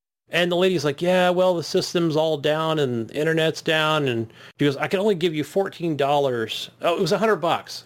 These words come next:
"I can only give you a hundred dollars, fourteen dollars Canadian for your hundred." The wife's like, "What? I, I, did I understand you correctly?" "Yes, fourteen dollars Canadian."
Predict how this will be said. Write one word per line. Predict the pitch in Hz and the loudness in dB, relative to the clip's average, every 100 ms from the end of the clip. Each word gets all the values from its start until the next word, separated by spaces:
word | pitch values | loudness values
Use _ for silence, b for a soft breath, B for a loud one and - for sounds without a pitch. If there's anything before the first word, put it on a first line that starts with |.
| _ - | _ -4
"I | 147 | 0
can | 180 | 2
only | 196 | 2
give | 180 165 | 0 0
you | 160 | 0
a | |
hundred | 160 156 | 0 0
dollars, | 143 135 - - _ | 0 -2 -8 -20 _
fourteen | 175 160 190 160 | -4 0 0 2
dollars | 139 139 127 127 | 2 2 2 -2
Canadian | - 147 147 143 127 | -2 0 2 2 -2
for | - 120 | -2 -2
your | 123 | -2
hundred." | 120 139 123 104 117 | 0 0 2 0 2
The | |
wife's | 147 151 | 0 0
like, | 110 | -2
"What? | 135 226 - 139 | -2 -2 -2 -10
I, | 147 156 | -6 -2
I, | 160 139 _ - _ _ _ | -2 -2 _ -20 _ _ _
did | - | -2
I | 160 202 | 2 2
understand | 190 165 - 143 151 | 2 0 0 0 2
you | 180 | 0
correctly?" | 180 180 175 - 190 190 B B B _ _ _ _ _ _ _ _ _ - | 0 0 0 0 0 0 B B B _ _ _ _ _ _ _ _ _ -4
"Yes, | 143 127 - - - - _ | 0 0 -4 -10 -10 -14 _
fourteen | - 160 - 160 156 | -4 -2 -2 -4 0
dollars | 147 147 127 | 2 2 0
Canadian." | - 135 127 123 110 98 | -4 -2 0 0 -2 -6